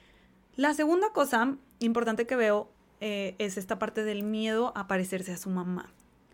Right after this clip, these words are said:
Hacer lo que hace tu mamá por imitarla es similar a no hacer lo que hace tu mamá con tal de no ser como ella.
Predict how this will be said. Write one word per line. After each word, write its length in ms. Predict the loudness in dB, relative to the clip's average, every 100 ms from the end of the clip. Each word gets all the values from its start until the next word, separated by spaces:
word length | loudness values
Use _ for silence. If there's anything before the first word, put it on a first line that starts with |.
| _ _ _ _ _ _ _ _ _ _ _ _ _ _ _ _ _ _ _ _ _ -4
Hacer 520 | 0 0 0 2 2 0 -8 -18 _ _ -2
lo 200 | 2 2
que 80 | 2
hace 240 | 0 -2
tu 140 | -2 0
mamá 500 | 2 2 0 -2 -6 _ _ _ _ _ _ _ _
por 160 | -2 0
imitarla 760 | 0 -2 4 4 4 0 -2 -10 _ _ _ _ _ _ _ _ _ _ _ _ _ _ _ _
es 180 | 2 2
similar 800 | 0 0 2 2 4 2 2 -4 -16 _ _ -6
a 100 | -4
no 480 | 0 2 4 4 4
hacer 280 | 2 0 2
lo 160 | 0
que 80 | 0
hace 200 | -4 -4
tu 140 | -6 -2
mamá 380 | 0 0 0 -4 _ _ _ _ _ _ 0
con 240 | 2 2
tal 220 | 2 0
de 100 | 0
no 240 | 0 -2 -2
ser 280 | -4 -6 -6
como 280 | -6 -6
ella. 320 | -8 -10 -14